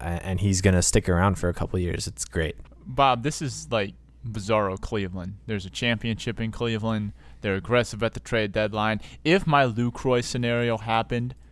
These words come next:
Speaker 2: the curse is truly broken, because old Cleveland, that's a grand slam home run by Jonathan Lucroy to end the A L C S. If, if Andrew Miller strikes him out, then it is truly dead and buried,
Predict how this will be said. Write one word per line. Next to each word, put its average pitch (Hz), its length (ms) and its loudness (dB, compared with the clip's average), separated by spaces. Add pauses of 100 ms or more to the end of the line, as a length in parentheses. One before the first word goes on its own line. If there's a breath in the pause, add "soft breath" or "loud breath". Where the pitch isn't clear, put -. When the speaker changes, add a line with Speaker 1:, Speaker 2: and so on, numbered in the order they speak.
(800 soft breath)
Speaker 2:
the 135 120 4
curse 147 340 4
is 120 140 -2
truly 117 320 0
broken, 98 460 -2
because 123 420 2 (240 loud breath)
old 165 280 6
Cleveland, 165 580 4 (260 soft breath)
that's 131 480 4
a 113 60 0
grand 117 460 0
slam 117 360 -2
home 107 300 0
run 101 180 0
by 98 160 -2
Jonathan 101 500 -2
Lucroy 101 400 -2
to 98 200 -6
end 104 200 0
the 104 140 -4
A 104 100 0
L 98 140 -2
C 107 240 -6
S. 92 240 -6
If, 117 200 -4
if 127 200 -6
Andrew 139 340 2
Miller 135 320 4
strikes 120 420 2
him 104 140 -2
out, 110 320 2 (220 loud breath)
then 110 340 2
it 135 140 2
is 113 200 0
truly 123 720 2 (320 soft breath)
dead 123 380 4
and 107 200 0
buried, 110 500 4